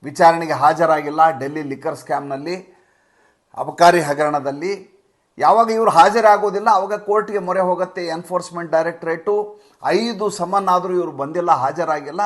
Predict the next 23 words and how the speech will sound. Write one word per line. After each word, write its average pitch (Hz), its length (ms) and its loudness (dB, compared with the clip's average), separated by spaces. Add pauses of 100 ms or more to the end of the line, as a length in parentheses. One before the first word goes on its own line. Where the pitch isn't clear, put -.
(100)
ಒಂದು 135 200 -10
ಆರ್ಡರ್ 151 400 0
ಮಾಡಿ 135 280 -8
ಅಂತ 127 160 -16
ಕೇಳುತ್ತೆ. 139 880 -8
ಅವಾಗ 160 340 0
ಅವ್ರಿಗೆ, 151 600 -2 (160)
ಅರವಿಂದ್ 175 400 -2
ಕೇಜ್ರಿವಾಲ್ಗೆ 127 840 -8 (460)
ಕೋರ್ಟ್ಗೆ 220 440 0
ಬುಲಾವ್ 160 420 0
ಬರುತ್ತೆ. 185 480 -8
ಹದಿನೇಳನೇ 170 600 -8
ತಾರೀಕು, 123 600 -8
ಫೆಬ್ರವರಿ 151 440 -4
ಹದಿನೇಳನೇ 139 420 -8
ತಾರೀಕು 151 360 -12
ನೀವು 143 200 -12
ರಾವ್ಸ್ 131 340 -4
ಅವೆನ್ಯೂ 123 240 -12
ಕೋರ್ಟ್ನಲ್ಲಿ 117 440 -16
ಹಾಜರಾಗಬೇಕು 147 960 -8
ಅಂತ. - 80 -20